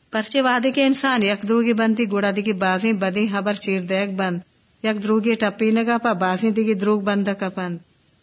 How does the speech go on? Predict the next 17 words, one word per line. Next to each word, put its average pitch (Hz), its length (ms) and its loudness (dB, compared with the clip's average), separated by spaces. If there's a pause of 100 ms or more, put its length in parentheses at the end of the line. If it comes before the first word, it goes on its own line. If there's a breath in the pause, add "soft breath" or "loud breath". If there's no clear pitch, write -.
(240)
ای 190 180 0
حبر 202 240 2
عشق 196 300 2
و 202 40 4
نگرند 202 480 4
آئی 202 260 2
پیتا 202 380 0
گوشت، 190 260 2 (300)
ہرگز 220 400 2
نہ، 214 320 4 (280 loud breath)
بلکہ 233 280 2
شما 277 320 4
وتی 247 260 2
دلا 226 320 4
یک 226 240 0
حبر 180 280 2
سازتا، 208 720 2